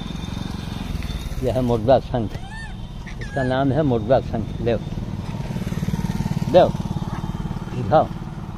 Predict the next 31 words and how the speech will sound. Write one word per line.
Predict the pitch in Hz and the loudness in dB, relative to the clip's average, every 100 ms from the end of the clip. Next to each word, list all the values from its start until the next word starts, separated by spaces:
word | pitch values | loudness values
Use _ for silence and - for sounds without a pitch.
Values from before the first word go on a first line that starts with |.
| - - - - - - - - - - - - - - - - - - - - - - - - - - - - - - 135 | -8 -8 -8 -8 -10 -10 -10 -10 -10 -10 -10 -10 -10 -10 -10 -12 -12 -10 -10 -10 -12 -12 -10 -10 -10 -12 -12 -12 -12 -8 -2
ये | 131 | 0
ले, | 110 | 0
उठाओ। | 101 95 101 | -2 -6 -8
ये | 87 - - | -8 -8 -8
देखा, | 85 90 127 | -8 -8 -6
देखा, | 101 90 151 | -6 -6 -6
अब | 95 | -4
ले | 95 | -4
लिया। | 85 85 87 - - - | -6 -6 -8 -10 -8 6
ले, | 170 | 8
अब | 185 | 10
आके | 180 190 | 8 8
यहाँ | 151 165 156 | 6 6 6
आओ | 185 - - - - - - - | 4 -4 -16 -16 -16 -16 -2 6
पास | 143 - | 6 6
में। | 123 | 0
हाँ, | 123 117 | 4 4
ले, | 104 | 6
ये, | 185 120 113 117 | 4 4 2 2
हाँ, | 87 113 90 | 2 0 2
ये | 101 131 | 4 6
बात | 110 117 - | 6 4 2
हुई। | 131 196 - - - - - - | -2 -2 -10 -16 -16 -16 -14 -8
पास | 123 113 - | -2 -2 -2
में | 127 | -2
आके | 113 110 | 0 0
ले | 117 180 | 4 6
लो। | 190 190 - - - - - - - - - - - - - 131 120 | 4 0 -4 -12 -14 -16 -16 -16 -14 -14 -14 -12 -14 -12 -12 -10 -4
डर | 135 | -4
रहा | 123 113 123 | -2 -4 -4
और | 110 113 | -4 -4